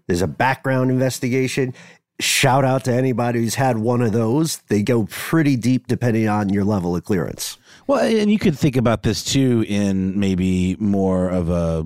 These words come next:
Speaker 2: workplace kind of situation that's not connected to the government. Like, let's say somebody works for a nuclear power plant. You know, it's, you, you, you don't have access to certain areas, uh, unless you get clearance. And those clearances,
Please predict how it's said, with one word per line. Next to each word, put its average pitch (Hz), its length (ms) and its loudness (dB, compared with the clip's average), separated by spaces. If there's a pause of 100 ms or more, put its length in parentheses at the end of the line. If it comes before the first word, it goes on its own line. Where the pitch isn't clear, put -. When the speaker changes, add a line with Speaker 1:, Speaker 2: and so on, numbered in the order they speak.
Speaker 2:
workplace 101 680 -2
kind 87 200 -2
of 76 80 -2
situation 73 640 -4
that's 80 160 -2
not 92 520 -2
connected 98 280 -2
to 85 60 -2
the 82 100 0
government. 78 440 0
Like, 87 140 0
let's 90 160 -2
say 90 160 0
somebody 85 340 -2
works 82 380 -2 (220)
for 101 260 2
a 87 80 0
nuclear 87 600 -2
power 92 360 0
plant. 62 440 -4 (220)
You 90 120 0
know, 85 240 0
it's, 85 460 -4
you, 95 360 -2
you, 98 340 2
you 104 100 -2
don't 107 160 0
have 98 180 -2
access 98 480 -4
to 87 120 -4
certain 87 420 -4
areas, 90 680 0 (300)
uh, 92 140 0
unless 92 420 -2
you 90 80 0
get 82 260 -4
clearance. 110 580 0
And 92 100 0
those 95 140 0
clearances, 104 680 0